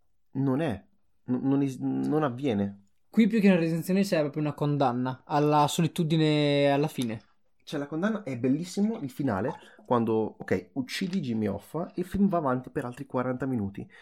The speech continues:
Speaker 1: in cui ti mostra tutta, tutto il, l'età, eh,
Speaker 2: Che
Speaker 1: dell'anzianità,
Speaker 2: avanza.
Speaker 1: e di come quello che alla fine ha fatto in vita è completamente inutile, se ci pensi, perché
Speaker 2: Cioè,
Speaker 1: lui
Speaker 2: e-,
Speaker 1: perde.
Speaker 2: era utile sul momento, su,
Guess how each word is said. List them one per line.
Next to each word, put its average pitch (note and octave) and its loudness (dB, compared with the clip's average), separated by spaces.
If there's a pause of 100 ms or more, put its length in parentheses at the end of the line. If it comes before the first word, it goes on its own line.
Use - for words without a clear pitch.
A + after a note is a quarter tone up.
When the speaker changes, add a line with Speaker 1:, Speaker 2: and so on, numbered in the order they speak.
(160)
Speaker 1:
in C#3 -2
cui E3+ -4
ti F#3 -2
mostra G#2+ -2 (360)
tutta, G#2 -2 (360)
tutto - -4
il, G#2+ 0
l'età, C3+ -4 (380)
eh, A2 -4
Speaker 2:
Che G#2+ 2
Speaker 1:
dell'anzianità, A#2 2
Speaker 2:
avanza. - -8 (280)
Speaker 1:
e A#2+ -4
di D3 -6
come G#2 0
quello D#3 0
che - -2
alla B2 -6
fine C3+ -2
ha - -6
fatto - -10
in A2 0
vita A#2+ -2 (240)
è - -8
completamente C#3 -2
inutile, A2 2
se - -14
ci - -20
pensi, G2+ -10 (400)
perché C#3+ -2
Speaker 2:
Cioè, - 4
Speaker 1:
lui G3 6
Speaker 2:
e-, G3 8
Speaker 1:
perde. G#3+ 8
Speaker 2:
era G#3 12
utile B3+ 6
sul G#3+ 2
momento, G#3 4
su, F#3+ 6